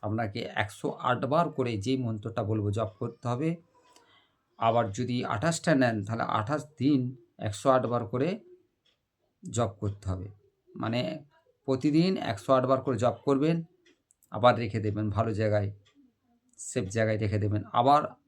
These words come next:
আগ-, নেবেন শুদ্ধ বস্ত্রে, ধূপ প্রদীপ জেলে আসন নিয়ে বসবেন উত্তর দিকে মুখ করে। নেওয়ার পরে আপনি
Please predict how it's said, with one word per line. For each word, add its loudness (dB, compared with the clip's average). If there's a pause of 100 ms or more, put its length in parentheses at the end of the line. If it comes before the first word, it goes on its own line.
আগ-, -2
নেবেন 4 (400)
শুদ্ধ -6
বস্ত্রে, 2 (140)
ধূপ -4
প্রদীপ -2
জেলে 0
আসন -2
নিয়ে -2
বসবেন -4 (1200)
উত্তর 0
দিকে -2
মুখ -4
করে। 0 (600)
নেওয়ার 0
পরে 2 (440)
আপনি -4